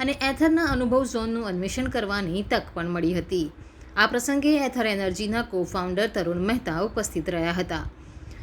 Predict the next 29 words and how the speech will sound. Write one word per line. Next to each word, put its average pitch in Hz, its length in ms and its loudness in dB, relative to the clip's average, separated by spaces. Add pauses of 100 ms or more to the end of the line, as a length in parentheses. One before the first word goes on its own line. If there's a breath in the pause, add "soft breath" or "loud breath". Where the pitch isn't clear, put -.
(160 loud breath)
એથરે 339 380 4
તેનું 320 280 0
પ્રથમ 269 260 0 (100)
ઇલેક્ટ્રિક 214 380 -6
સ્કૂટર 254 460 2
બે 233 160 4
હજાર 202 360 -2
અઢારમાં 220 520 0
લોન્ચ 185 380 0
કર્યું. 208 300 0 (420 loud breath)
વર્ષોથી 370 440 6
એથર 320 260 4
તેમના 294 300 0
વિવિધ 247 280 0
પ્લેટફોર્મ 214 580 -4
પર 214 200 -2
તેના 202 440 -4
પરફોર્મન્સ 233 520 2
સ્કૂટર 190 340 0
માટે 185 340 0
જાણીતું 170 520 0
છે. 160 220 -2 (600 loud breath)
રિત્ઝા 190 400 4
જે 233 160 4
તાજેતરમાં 180 640 0
લોન્ચ 175 240 -2
કરવામાં 165 420 -2
આવી 160 180 2
હતી. 160 280 -2